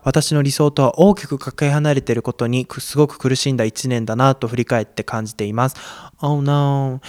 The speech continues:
大学での留学で理想と現実のギャップがあることは渡米前から覚悟していたものの、そのギャップがあまりにも大きすぎて、そのギャップを埋めようとすると、いろいろな大人に助けを何度も求めると、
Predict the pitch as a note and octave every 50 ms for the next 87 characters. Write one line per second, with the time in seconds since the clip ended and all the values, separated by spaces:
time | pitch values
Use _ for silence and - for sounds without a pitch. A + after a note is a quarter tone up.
0 | - - - - - D3 D3+ D#3+ E3+ E3 - F#3 E3 E3+ D#3+ D3 C#3 C3 B2+ B2+
1 | C3 B2+ C3 B2 - C3+ B2 C3 B2+ - - - - C3+ C3 - - E3 D#3+ D#3
2 | D3+ C#3+ D3+ D3+ D3+ D3+ C#3 - D#3 C#3+ C3+ C#3 C3+ - - C#3 D3 C3+ - C#3
3 | C#3+ C#3 - B2 - - A#2 A2+ G#2+ - - C3 B2 C#3+ C#3+ C#3+ C#3+ D3 D3 C#3+
4 | C#3+ C#3 A2+ A2+ - - C3 C#3 C3 C3 A#2+ - - B2+ A#2+ A2+ - A#2+ A#2 A#2+
5 | A#2+ A#2 A2+ A2 A#2 B2 C3 - - - _ _ _ _ _ _ - - C#3 C3
6 | C3+ B2 C3 C3 - - - B2+ C3 - B2 C3 C#3+ D#3+ E3 F3 E3 D3+ C3 A#2+
7 | A#2+ B2 A#2+ - - - B2+ A#2+ A2+ - A2+ G#2+ - - C3 C3 B2+ C3 C3 -
8 | - C3+ B2 - C#3 C3 C3+ C3+ C3+ C3+ B2+ - C3 - - B2 A#2+ A#2 - A#2
9 | G#2+ A#2+ B2+ C3+ C3+ C3+ C3 C3 C3 C3 C3 - C3 B2+ - B2+ B2+ B2 B2 B2
10 | - B2+ B2+ - - - C#3+ C3+ A#2+ A#2+ A#2 A#2 B2 A#2+ A#2 A2+ A2+ A2 A2 A2+
11 | - A#2+ A#2+ A#2+ A#2 A2+ G#2+ - -